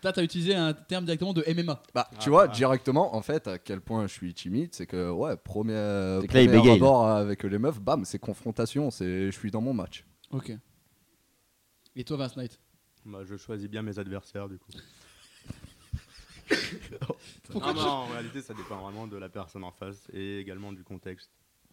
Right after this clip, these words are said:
Speaker 3: et de ma volonté.
Speaker 1: Et de savoir si tu veux battre ta timidité ou pas.
Speaker 3: Ça, je suis feignant, donc non.
Speaker 1: C'est vrai, c'est vrai que t'es feignant. Moi, c'est, je pense que c'est mon principal défaut dans la vie, c'est que je suis trop timide avec les meufs. Je suis trop, euh, bon gamin, je suis trop Cyril Gann.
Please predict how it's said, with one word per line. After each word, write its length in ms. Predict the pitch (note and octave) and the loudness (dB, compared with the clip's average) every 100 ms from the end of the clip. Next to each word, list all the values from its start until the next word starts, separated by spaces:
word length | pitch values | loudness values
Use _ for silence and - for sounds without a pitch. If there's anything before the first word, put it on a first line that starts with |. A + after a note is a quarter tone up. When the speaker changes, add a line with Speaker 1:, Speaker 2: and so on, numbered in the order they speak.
| _ | _
Speaker 3:
et 140 | C3 B2+ | -6 -4
de 100 | A2+ | -6
ma 120 | G2+ | -8
volonté. 440 | G2+ G2 F#2+ G2+ - _ _ _ _ _ _ _ - | -10 -14 -18 -20 -20 _ _ _ _ _ _ _ -8
Speaker 1:
Et 120 | D3+ | -6
de 60 | |
savoir 240 | C#3 C#3+ D3 | -4 -6 -6
si 100 | C#3+ | -10
tu 120 | C3+ | -8
veux 100 | B2+ | -6
battre 200 | C3+ C3+ | -6 -6
ta 80 | A#2+ | -10
timidité 380 | B2+ B2 A#2+ B2 | -10 -12 -12 -16
ou 40 | |
pas. 140 | B2+ B2+ _ _ _ _ _ _ _ _ _ _ | -16 -20 _ _ _ _ _ _ _ _ _ _
Speaker 3:
Ça, 80 | G#2 | -20
je 60 | F#2+ | -18
suis 140 | - | -20
feignant, 320 | - F#2+ F#2+ | -18 -16 -14
donc 260 | F2 F2+ F#2+ | -18 -20 -20
non. 80 | G2+ _ | -20 _
Speaker 1:
C'est 120 | - | -12
vrai, 160 | C#3+ C3+ | -12 -12
c'est 140 | - | -12
vrai 100 | B2 | -14
que 40 | A#2+ | -14
t'es 60 | |
feignant. 220 | A#2 G#2+ A2 - G2+ - | -16 -18 -20 -20 -14 -6
Moi, 80 | G#3+ | -4
c'est, 180 | F3 | -4
je 60 | C#3+ | -4
pense 140 | G3 | -4
que 20 | F3+ | -4
c'est 60 | |
mon 100 | C3+ | -8
principal 460 | A#2+ E3+ D3+ D3 C3+ | -8 -8 -8 -8 -6
défaut 300 | C3 C3+ E3+ | -6 -6 -8
dans 60 | C3 | -6
la 60 | |
vie, 100 | B2 | -8
c'est 120 | - | -8
que 60 | B2+ | -12
je 40 | |
suis 100 | - | -12
trop 200 | - G3+ A3 | -14 -12 -12
timide 240 | F3+ E3 | -12 -10
avec 160 | D3 C#3+ | -8 -10
les 60 | |
meufs. 200 | C3+ - _ _ _ _ _ _ - | -16 -18 _ _ _ _ _ _ -16
Je 80 | |
suis 100 | - | -12
trop, 280 | - - A3 | -8 -2 0
euh, 20 | |
bon 180 | F3 F3 | 2 0
gamin, 280 | F#3 E3+ D#3+ | 0 0 -2
je 60 | - | -6
suis 100 | - | -8
trop 140 | A3 | -6
Cyril 280 | - F3 E3+ | -4 -4 -4
Gann. 240 | D3+ C3+ | -6 -8